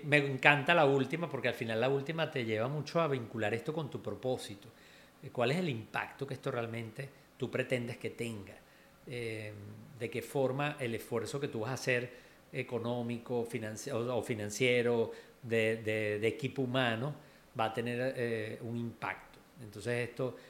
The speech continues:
esto me encanta porque es como darle sentido a esa visión, ¿no? Oye, ¿y qué vamos a hacer distinto? ¿Y por qué?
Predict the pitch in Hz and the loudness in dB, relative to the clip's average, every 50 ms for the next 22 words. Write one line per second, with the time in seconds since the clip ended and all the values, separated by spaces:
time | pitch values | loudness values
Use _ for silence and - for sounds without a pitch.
0 | - - - 123 - - 147 147 147 139 131 131 147 143 131 123 117 160 147 147 | -20 -14 -12 -12 -4 -2 0 0 2 0 4 6 6 6 6 4 2 0 2 2
1 | 131 101 113 95 - - 117 120 120 110 104 98 101 - - 110 113 110 104 123 | 0 -2 -2 -6 -6 -4 -4 -2 -2 -4 -4 -6 -10 -8 -2 0 0 2 2 0
2 | 131 - 147 131 113 101 101 - 156 147 139 131 117 127 147 147 151 - - - | 0 2 0 0 -2 -4 -6 -4 -4 -2 -2 0 2 2 0 0 -2 -8 -16 -20
3 | - - - - 123 113 - - 127 120 117 104 - - 127 113 95 90 90 98 | -20 -20 -10 -4 -2 -2 0 2 0 0 0 -2 -4 -2 -2 -2 -2 -2 -6 -8
4 | 147 170 - - - - - - - - - 131 151 170 160 139 120 131 - - | -8 -10 -10 -14 -20 -20 -20 -20 -20 -10 -4 -2 0 2 2 2 2 0 -2 -6
5 | 131 - 151 139 143 180 208 185 - 156 139 143 175 180 - - - 156 139 117 | -2 2 2 2 4 4 4 4 6 6 6 6 4 2 0 0 0 0 0 0
6 | 101 - 113 101 127 117 113 - 147 143 170 175 - | -2 -4 0 0 2 0 4 4 4 4 4 4 0